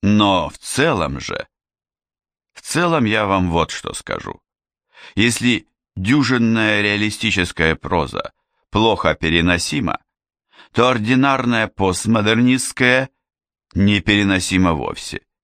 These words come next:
И ведь как занозисты они были, как оборачивали все в свою пользу.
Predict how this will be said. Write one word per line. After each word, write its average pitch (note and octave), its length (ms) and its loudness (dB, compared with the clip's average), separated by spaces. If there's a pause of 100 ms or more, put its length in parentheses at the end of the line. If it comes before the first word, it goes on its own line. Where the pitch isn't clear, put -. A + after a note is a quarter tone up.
(600)
И A2 80 2
ведь B2+ 300 0
как G3 200 0
занозисты C#3+ 880 0
они G2 260 2
были, D#2 480 -4 (480)
как A2+ 260 0
оборачивали F#2 760 2
все F#2+ 220 -2
в - 60 -4
свою D#2+ 360 -4
пользу. - 580 -4